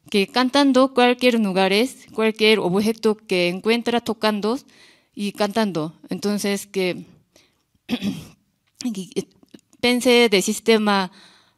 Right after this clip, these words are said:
sistema capitalizado de juego de Corea. Porque aparte, no, no solo sistemalizados, que no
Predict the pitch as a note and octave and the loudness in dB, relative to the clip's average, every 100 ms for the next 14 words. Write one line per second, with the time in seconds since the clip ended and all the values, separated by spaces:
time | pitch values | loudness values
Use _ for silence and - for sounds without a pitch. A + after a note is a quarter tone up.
0 | _ _ - B3+ - B3+ A#3+ A3 A3 G3 | _ _ -6 -6 2 2 4 4 2 0
1 | - _ _ - G#3+ - A#3 A3 G#3+ A3 | -6 _ _ -8 -8 -6 -2 0 2 0
2 | G3+ F#3+ F3+ F3+ A#3 A#3 G3+ G#3+ G#3 - | 0 0 0 0 2 2 2 0 0 -8
3 | _ - E3 E3 D#3+ F#3+ G3 F3+ D3+ - | _ -6 -4 -4 -4 0 2 2 0 -6
4 | _ _ _ _ _ _ _ _ - G#3+ | _ _ _ _ _ _ _ _ 0 2
5 | A3 A3 G#3 A#3 C#4 C#4 B3 B3 A#3+ C4 | 6 6 6 4 2 4 4 4 4 0
6 | C4 B3+ B3+ A3+ A3 A3 - G#3+ G#3 G3+ | 0 -2 0 0 -2 -4 -2 -2 -2 -2
7 | G#3 E3 - E3 E3+ G#3 A#3+ C#4 | -4 -4 -6 -6 -2 2 2 0